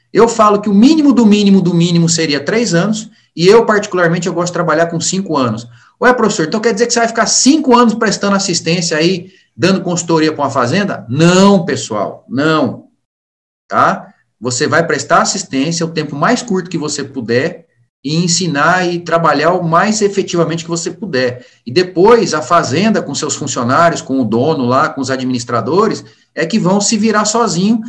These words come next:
depois que eles aprenderem a usar o planejamento forrageiro e souber executar. Eles vão fazer a previsão, vão implantar e vão controlar o sistema,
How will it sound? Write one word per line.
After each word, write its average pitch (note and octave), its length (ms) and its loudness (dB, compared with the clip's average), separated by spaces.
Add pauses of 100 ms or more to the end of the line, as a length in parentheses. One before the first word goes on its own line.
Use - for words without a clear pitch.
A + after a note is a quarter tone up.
(200)
depois G#3+ 320 0
que A#3 80 0
eles A3+ 100 2
aprenderem A3+ 540 2
a - 20 4
usar G3 220 2
o G3 40 -4
planejamento G3 520 -2
forrageiro F#3+ 420 0
e - 20 -4
souber G3 280 -2
executar. G3 600 -2 (260)
Eles B2 160 -4
vão E3+ 100 0
fazer F#3 280 2
a G3 80 0
previsão, G#3+ 680 0 (240)
vão F3+ 180 2
implantar G#3 540 4
e A3+ 40 2
vão A#3 180 2
controlar A#3 380 2
o G#3 40 0
sistema, D3 480 -4